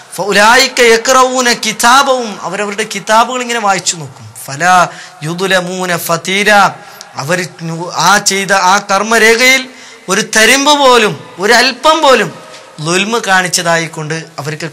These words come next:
കാണാൻ സാധിക്കുകയില്ല എന്നാണ് അല്ലാഹു സുബ്ഹാനഹു വ തആല പറഞ്ഞത്. ഇനി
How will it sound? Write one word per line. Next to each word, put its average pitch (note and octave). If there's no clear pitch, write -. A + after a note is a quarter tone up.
കാണാൻ E3
സാധിക്കുകയില്ല E3+
എന്നാണ് E3
അല്ലാഹു D#3
സുബ്ഹാനഹു C#3+
വ B2+
തആല C3+
പറഞ്ഞത്. A2
ഇനി C4